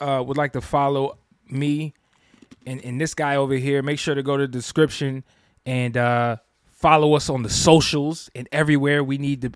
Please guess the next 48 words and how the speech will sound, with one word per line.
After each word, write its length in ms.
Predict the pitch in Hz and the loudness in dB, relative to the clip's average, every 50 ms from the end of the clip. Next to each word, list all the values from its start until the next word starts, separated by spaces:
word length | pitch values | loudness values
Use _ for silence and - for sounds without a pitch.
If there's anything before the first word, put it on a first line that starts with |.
| - 117 | -6 -6
uh, 200 | 120 117 113 117 | -4 -4 -4 -4
we 120 | 123 135 | -6 -6
need 160 | 139 143 131 123 | -6 -6 -6 -8
to 40 | |
connect 420 | 135 - - 131 123 135 139 - - | -10 -10 -8 -6 -6 -6 -6 -6 -4
that. 280 | 139 135 135 127 120 | -4 -4 -4 -4 -6
But, 220 | 113 127 127 127 123 | -10 -10 -8 -8 -8
um, 300 | 127 127 127 120 117 - _ _ _ _ _ _ - _ _ - | -8 -8 -8 -10 -12 -14 _ _ _ _ _ _ -20 _ _ 4
more 200 | 151 190 247 262 | 6 8 8 10
importantly, 440 | 226 - 233 226 214 226 220 220 220 | 10 10 10 10 8 6 4 2 2
man, 200 | 214 214 214 208 | 2 2 2 2
salute 340 | - - 208 214 240 247 | 0 0 0 0 0 2
to 100 | - 226 | 4 6
everybody 440 | 202 214 208 214 190 196 196 196 190 | 6 6 6 6 6 6 6 6 6
out 180 | 185 185 180 - | 4 4 4 4
there, 200 | 175 175 175 170 | 2 2 2 2
man, 280 | 170 170 170 175 170 | 0 0 0 0 -2
for, 600 | 151 - - 160 160 156 156 156 151 143 139 127 - _ _ _ _ _ _ _ _ _ _ | -4 -4 -2 0 2 4 4 4 4 2 0 -2 -6 _ _ _ _ _ _ _ _ _ _
uh, 320 | - 147 147 147 143 135 - - _ _ | 0 2 2 4 2 2 0 -4 _ _
continuously 680 | - 156 139 - - 185 185 185 170 160 - 170 160 147 | -8 -6 -2 0 2 2 4 2 2 2 2 0 2 2
rocking 400 | 135 156 160 160 - - 147 143 | 4 4 4 4 2 0 -4 -2
with, 220 | 147 143 - - | -2 -2 -2 -2
uh, 280 | 147 139 139 139 139 135 | -2 0 0 0 -2 -2
the 120 | 127 135 | -4 -6
playlist 400 | - - 180 214 247 190 151 - | -4 0 0 2 2 0 0 -2
we 60 | 147 | -4
got 180 | 131 131 127 123 | -4 -4 -4 -4
going 240 | 117 123 123 117 117 | -4 -6 -6 -6 -8
on. 180 | 107 98 90 - _ _ _ _ _ _ _ _ _ | -10 -12 -16 -20 _ _ _ _ _ _ _ _ _
You 80 | - 131 | -4 0
know, 80 | 147 151 | 2 2
I 60 | 170 | 4
say 180 | - - 202 | 4 4 4
it 80 | 170 156 - | 4 4 4
every 280 | 160 175 175 185 170 | 2 2 4 4 2
episode 460 | 156 170 170 175 151 - 160 151 151 143 | 2 2 0 -2 -6 -6 -6 -6 -4 -4
because 360 | 143 131 - - 147 135 127 | -6 -4 -2 0 0 0 0
it's 120 | 139 120 143 | -2 -4 -2
one 120 | 156 160 | 0 0
of 60 | 156 | 2
those 160 | 151 143 135 - | 2 0 0 -2
things 280 | - 147 143 139 131 | -6 -6 -6 -4 -2
that, 160 | 123 131 127 123 | -2 0 0 0
uh, 180 | 123 120 123 - | 0 -2 -2 0
I'm 260 | 127 160 208 214 165 | 2 4 4 6 6
very 240 | 143 147 139 127 - | 6 6 6 4 4
proud 300 | - 151 156 156 143 110 | 2 4 4 4 4 2
of. 180 | 95 85 - | -2 -8 -16